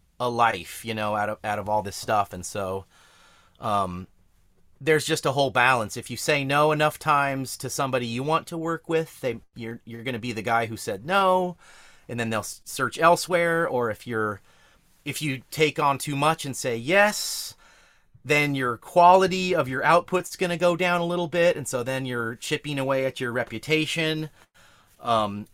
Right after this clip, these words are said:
so, yeah, it's just always this little, little balancing act of, uh,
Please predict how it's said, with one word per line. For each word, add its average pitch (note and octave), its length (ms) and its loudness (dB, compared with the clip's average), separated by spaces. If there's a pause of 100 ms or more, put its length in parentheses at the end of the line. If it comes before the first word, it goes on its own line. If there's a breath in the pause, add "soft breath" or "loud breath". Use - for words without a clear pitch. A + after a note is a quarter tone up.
(100)
so, G#2+ 600 0 (800)
yeah, B2+ 260 2
it's - 120 -6
just - 220 -6
always A#2+ 360 -4
this F#2+ 220 -10
little, G#2+ 220 -10 (100)
little G#2+ 260 -8
balancing G2+ 520 -6
act F#2 320 -8
of, E2+ 180 -14
uh, E2 260 -10